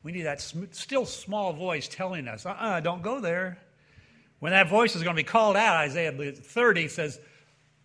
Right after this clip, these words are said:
when you go to the right, you go to the left, you know, you, you go off the path, it's gonna say, "Wait a minute, this is the way, walk you in it." Who's that? It's possibly the first fruits, Yahweh's people,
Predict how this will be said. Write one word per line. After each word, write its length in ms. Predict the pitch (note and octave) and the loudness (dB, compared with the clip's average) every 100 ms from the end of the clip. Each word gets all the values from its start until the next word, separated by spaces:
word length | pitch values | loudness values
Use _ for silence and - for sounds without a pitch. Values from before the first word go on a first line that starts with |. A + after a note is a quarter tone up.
| _ _ _ _ - | _ _ _ _ -12
when 120 | E3+ | -8
you 100 | D#3+ D#3 F3+ | -8 -8 -4
go 180 | E3 G#3+ | 2 4
to 140 | F#3+ | 4
the 20 | |
right, 300 | E3 F#3 G3+ G3+ | 2 0 0 -4
you 80 | D3+ | 2
go 140 | G3 | 6
to 40 | F#3+ | 6
the 60 | |
left, 380 | F3 F#3 F#3+ F#3 | 6 4 2 -2
you 80 | D#3+ | -8
know, 160 | E3 F3 | -8 -6
you, 120 | C#3 | -8
you 320 | B2+ B2 A#2 - _ _ _ | -8 -8 -10 -18 _ _ _
go 180 | F3+ | -4
off 220 | E3 E3+ - | -4 -4 -8
the 80 | |
path, 400 | - F3+ F3 F3 | -8 -2 -2 -2
it's 140 | D3+ - | -8 -14
gonna 200 | D#3+ C#3+ | -14 -14
say, 220 | - C#3 | -10 -10
"Wait 240 | B2+ A#3 B3+ | 0 0 2
a 40 | |
minute, 240 | F3 F3 F3 _ _ _ | -2 -6 -10 _ _ _
this 320 | B3+ C#4+ - | 6 6 2
is 220 | G3+ E3 | -4 -2
the 100 | D#3 | -2
way, 340 | D3+ D3+ D3 D3 | 2 2 2 2
walk 360 | D3 F#3 F#3+ | 0 0 -2
you 120 | F3 E3+ | -6 -6
in 140 | F#3 | -6
it." 100 | G#2+ | -8
Who's 220 | F3 F3 | -8 -8
that? 340 | D#3 D3 - _ _ _ _ _ _ _ _ - | -8 -8 -12 _ _ _ _ _ _ _ _ -20
It's 100 | - | -14
possibly 760 | - D#3+ - B2+ C3+ C3 A2+ _ _ - - | -8 -8 -8 -10 -8 -8 -10 _ _ -20 -20
the 60 | |
first 340 | - F3 C#3 - _ _ _ | -10 -10 -10 -16 _ _ _
fruits, 440 | - D#3 - - _ _ | -12 -12 -14 -20 _ _
Yahweh's 340 | C#3 C#3 C3 A2 | -14 -12 -12 -16
people, 460 | - F#3 A2 G#2 | -18 -18 -16 -20